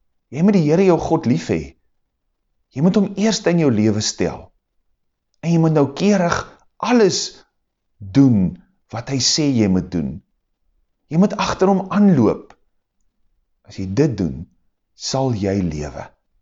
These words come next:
Die Here sal jou voorspoedig maak, jy sal 'n groot nasie word en die Here sal dit met jou goed laat gaan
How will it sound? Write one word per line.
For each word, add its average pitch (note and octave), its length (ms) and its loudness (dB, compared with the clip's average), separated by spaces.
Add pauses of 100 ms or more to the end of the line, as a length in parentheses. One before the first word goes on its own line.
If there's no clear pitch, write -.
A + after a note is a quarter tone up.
(540)
Die C3 140 2
Here G#3 180 4
sal G3 220 2
jou F#3 100 2
voorspoedig G3 640 0
maak, F#2 320 0 (400)
jy C#3+ 80 -2
sal E3 240 2
'n - 80 -2
groot B3+ 320 2
nasie F#2+ 400 -2
word F2 240 -2 (480)
en A#2 160 -6
die A2+ 80 0
Here F3+ 240 2
sal D3+ 320 0
dit C3+ 200 2
met A#2+ 200 -2
jou G#2+ 160 0
goed F#2 320 -4
laat F#2+ 240 -4
gaan E2+ 300 -4